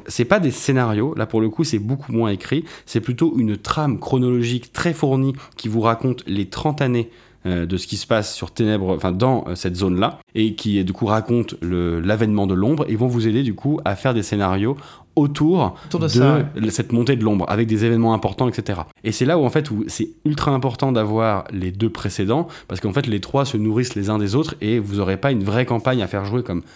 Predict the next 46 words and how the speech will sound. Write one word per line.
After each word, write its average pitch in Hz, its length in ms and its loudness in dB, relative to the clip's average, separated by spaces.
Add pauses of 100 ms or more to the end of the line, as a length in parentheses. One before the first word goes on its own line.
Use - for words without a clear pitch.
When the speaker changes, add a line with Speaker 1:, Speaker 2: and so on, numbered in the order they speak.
(160)
Speaker 1:
ça 90 180 -6
se 90 60 -6
voit 98 180 -2
plus 117 240 -4
maintenant 113 320 0
avec 90 160 0
vraiment 101 220 2
des 101 80 0
choses 95 220 -6
complètes 131 500 0
dedans. 120 360 0
C'est 104 80 -2
vraiment 120 280 4
plutôt 147 460 0 (280)
une 117 140 2
chronologie 131 640 2
qui 143 140 -2
va 113 60 4
vous 110 200 2
aider 117 140 2
à 117 60 2
construire 110 380 -2
tout 113 120 -6
ça. - 180 -8
Speaker 2:
Ouais, 147 140 0
il 151 40 -2
faut 202 120 2
savoir 208 500 2
que 165 300 0
cette - 420 -4
campagne, 175 560 0 (120)
euh, 139 440 -2
on, 156 100 0
il 139 60 -2
y 147 60 0
a - 20 -2
des 160 80 -2
critiques - 340 -6
qui - 100 -10
sont - 160 0
dithyrambiques. 156 840 -2
Euh, 143 460 0
c'est 151 180 -2
un 185 140 2
des 180 120 2
suppléments 175 840 0